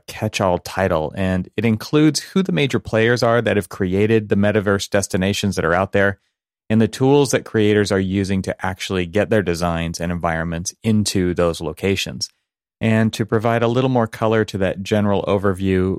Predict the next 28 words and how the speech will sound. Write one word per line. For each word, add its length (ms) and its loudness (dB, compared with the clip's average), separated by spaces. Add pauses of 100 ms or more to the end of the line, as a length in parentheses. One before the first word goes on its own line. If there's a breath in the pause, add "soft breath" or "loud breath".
beyond 560 0
the 140 -6
companies 540 -2
themselves, 500 -2
we 160 0
also 400 0
discuss 640 -6
the 220 -2
destinations 840 -2
that 100 -2
exist 440 -4
today, 480 2 (560)
the 60 2
potential 480 0
the 100 2
metaverse 480 2
may 240 4
have 320 2
for 120 0
architects 600 -2
and 240 0
what 160 2
value 580 2
they 160 -2
could 320 -4
bring 240 0
to 220 2
it, 180 0